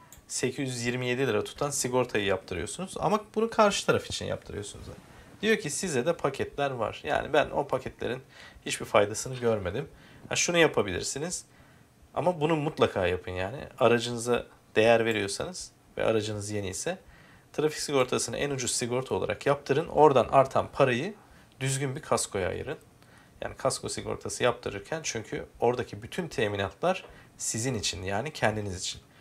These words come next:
Evet, benim anlatacaklarım bu kadar. Uygulamalı olarak da gösterdim. Biraz uzun bir video oldu. Ee, zamanınızı aldım. Ee, izleyen arkadaşlar için teşekkür ediyorum. Ee,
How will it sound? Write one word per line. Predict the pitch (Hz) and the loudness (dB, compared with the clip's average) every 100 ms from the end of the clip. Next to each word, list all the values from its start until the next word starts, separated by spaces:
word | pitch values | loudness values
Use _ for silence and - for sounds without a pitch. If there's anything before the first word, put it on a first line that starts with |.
| - - - _ 208 | -20 -20 -20 _ 4
Evet, | 156 - - - _ | 4 4 -8 -20 _
benim | 185 190 | -2 0
anlatacaklarım | 156 170 165 156 151 156 151 156 | 0 0 0 0 0 0 -2 -4
bu | |
kadar. | 156 110 151 | -2 0 0
Uygulamalı | 139 135 139 147 147 143 | -2 -2 0 2 2 2
olarak | 139 139 139 | 2 0 -2
da | |
gösterdim. | 123 139 135 - 107 101 160 - - - - | 0 0 2 4 4 4 -2 -4 -18 -20 -4
Biraz | 151 165 131 | 2 4 4
uzun | - 139 165 147 | 2 -2 -2 -2
bir | 107 | -2
video | 135 127 98 | 0 2 2
oldu. | 139 143 110 127 - - - - _ - | 4 4 2 -4 -6 -16 -20 -20 _ -2
Ee, | 110 107 | 0 2
zamanınızı | 104 117 123 131 131 131 123 135 - | 4 6 8 8 8 2 -2 -2 4
aldım. | 117 107 107 131 - - - - - | 4 4 0 -10 -16 -20 -20 -20 -8
Ee, | 113 110 | -2 -2
izleyen | 117 117 120 120 | -2 -2 2 4
arkadaşlar | 117 117 110 110 - 104 | 4 2 0 0 -2 -4
için | - - | -6 -8
teşekkür | - 113 123 - 123 | -6 -4 -4 -2 -2
ediyorum. | 104 107 120 131 - 117 | -2 -4 -6 -10 -10 -6
Ee, | 110 110 | -4 -4